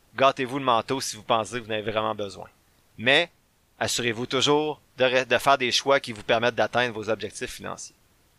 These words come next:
L'auteur termine ce chapitre-là en parlant de l'importance d'avoir un fonds d'urgence comme on a déjà vu souvent ensemble. Donc, je reprends un petit peu les étapes que j'avais vues dans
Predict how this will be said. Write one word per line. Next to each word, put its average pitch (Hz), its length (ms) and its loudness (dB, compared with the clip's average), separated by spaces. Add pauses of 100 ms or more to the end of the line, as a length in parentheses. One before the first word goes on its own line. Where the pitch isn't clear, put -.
(320)
L'auteur 135 400 4
termine 135 300 0
ce 131 140 0
chapitre-là 135 500 2
en 135 40 2
parlant 127 400 2 (220)
de 113 60 0
l'importance 120 560 2
d'avoir 117 320 2
un 110 100 0
fonds 123 220 -2
d'urgence 120 480 0
comme 117 180 -2
on 110 140 -2
a 107 80 -4
déjà 110 240 -2
vu 110 140 -8
souvent 113 300 -2
ensemble. 131 380 0
Donc, 110 200 0
je 104 120 -4
reprends 117 280 0
un 131 60 0
petit - 140 -10
peu 147 120 -2
les 123 240 0
étapes 131 340 2
que 117 100 -2
j'avais 110 300 0
vues 120 160 -10
dans 113 220 2